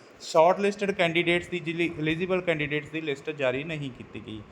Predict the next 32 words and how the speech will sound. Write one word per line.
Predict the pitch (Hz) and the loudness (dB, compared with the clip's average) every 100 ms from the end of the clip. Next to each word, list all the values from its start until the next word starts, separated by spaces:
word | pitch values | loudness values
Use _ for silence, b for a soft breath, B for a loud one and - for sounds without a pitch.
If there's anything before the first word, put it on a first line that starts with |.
| B B - | B B 0
ਪਰ | - 170 196 | 6 6 6
ਵੀਡੀਓ | 175 175 185 | 0 0 0
ਨੂੰ | 190 190 | 0 0
ਇੰਨਾ | 160 165 | 0 0
ਕੁ | 170 | -2
ਸ਼ੇਅਰ | - 185 185 | 0 0 2
ਕਰ | 175 | 2
ਦਿਓ | 156 175 | 2 0
ਤਾਂ | 180 170 | 0 0
ਜੋ | 175 | 0
ਇਹਨਾਂ | 185 180 | -4 -2
ਤੱਕ | 180 180 180 180 180 - - | -2 0 4 4 4 0 -4
ਸਾਡੀ | - 147 147 170 | 2 2 2 0
ਮੰਗ | 160 143 147 | 2 0 0
ਪਹੁੰਚ | 147 147 165 160 160 151 | 2 2 0 0 0 0
ਸਕੇ | 160 151 160 | -4 -2 0
ਕਿ | 170 170 175 | 0 -2 0
ਜਲਦੀ | 147 139 135 | 2 2 0
ਤੋਂ | 156 | -2
ਜਲਦੀ | 156 147 139 147 | 2 2 2 0
ਜੋ | 156 | 0
ਰਿਜ਼ਲਟ | 143 131 135 143 | 2 2 2 2
ਹੈ | 151 | -2
ਕਿਰਪਾ | 147 139 139 | -2 -4 -4
ਕਰਕੇ | 139 147 - | -2 -4 -6
ਜਾਰੀ | 139 127 123 135 | 2 4 4 0
ਕੀਤਾ | 139 - 147 | -8 -2 0
ਜਾ | 139 139 | 2 0
ਸਕੇ, | 135 143 143 139 127 123 127 | 0 -8 -8 -10 -12 -18 -4
ਜਾਵੇ, | 131 139 156 185 B B B - - | 0 2 2 -2 B B B -20 0
ਤਾਂ | 156 156 165 | 4 6 4
ਜੋ | 180 | 2